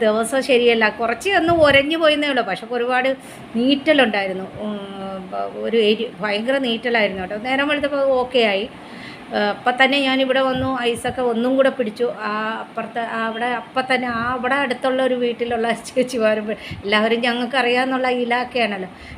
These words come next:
പിന്നെ എല്ലാവരും പറഞ്ഞു, "ഇന്ന് ഇനി പോകണ്ട, നല്ല," ഏഹ്, അങ്ങനെ ഇറങ്ങുമ്പോൾ നമ്മളൊരു ചെറിയ ഇതായിരുന്നു. പിന്നെ ആ മൗസ് എല്ലാവരും കൂടെ വഴക്ക് പറഞ്ഞു കേട്ടോ. പിന്നെ എനിക്ക് പാവം തോന്നി, കാരണം അതൊരു അപ്പൂപ്പൻ,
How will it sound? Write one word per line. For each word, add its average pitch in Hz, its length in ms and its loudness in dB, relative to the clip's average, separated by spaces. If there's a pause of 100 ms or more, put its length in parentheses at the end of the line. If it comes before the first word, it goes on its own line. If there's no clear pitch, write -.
പിന്നെ 220 260 -2
എല്ലാവരും 254 340 4
പറഞ്ഞു, 247 200 2
"ഇന്ന് 240 240 0
ഇനി 247 220 2
പോകണ്ട, 226 300 0 (680)
നല്ല," 214 200 0 (300)
ഏഹ്, 220 260 -2 (140)
അങ്ങനെ 240 220 -4 (100)
ഇറങ്ങുമ്പോൾ 262 360 0
നമ്മളൊരു 262 400 0
ചെറിയ 269 340 2
ഇതായിരുന്നു. 220 460 2
പിന്നെ 220 220 -2
ആ 226 100 2 (140)
മൗസ് 254 460 2 (120)
എല്ലാവരും 254 360 2
കൂടെ 247 140 -2
വഴക്ക് 220 360 2
പറഞ്ഞു 214 280 0
കേട്ടോ. 196 300 -2
പിന്നെ 196 240 -8
എനിക്ക് 214 240 -4
പാവം 208 480 0
തോന്നി, 208 320 -4
കാരണം 208 280 -2 (540)
അതൊരു 254 300 6
അപ്പൂപ്പൻ, 220 560 -2